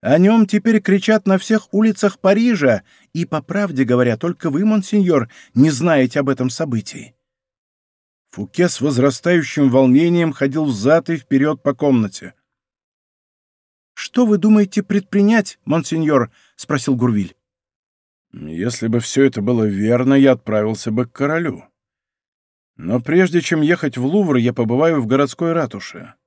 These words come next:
Если приговор утвержден, тогда посмотрим. Едем же. Откройте дверь, Гурвиль». «Осторожнее», предупредил тот. «Там аббат Фуке». «Ах, мой брат», с горечью сказал Фуке.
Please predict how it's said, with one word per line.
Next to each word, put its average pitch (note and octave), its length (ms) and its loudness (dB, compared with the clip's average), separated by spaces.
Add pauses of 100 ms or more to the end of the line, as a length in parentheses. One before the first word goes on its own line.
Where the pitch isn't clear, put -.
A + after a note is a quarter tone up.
(800)
Если A#2+ 440 -4
приговор A#2 460 0
утвержден, A#2 720 -4
тогда A#2 400 -4
посмотрим. - 920 -14 (640)
Едем C3 420 2
же. E2 240 -16 (440)
Откройте E3+ 520 2
дверь, F3 220 2
Гурвиль». A2+ 440 -2 (1000)
«Осторожнее», A#2+ 720 -4
предупредил G#2 520 -4
тот. - 360 -20 (840)
«Там D#3 220 0
аббат E3 340 2
Фуке». B2+ 520 -4 (680)
«Ах, F#2+ 880 -6
мой F2 260 -8
брат», G#2+ 640 -2
с F2+ 140 -18
горечью G2 420 -6
сказал G2 300 -8
Фуке. - 460 -16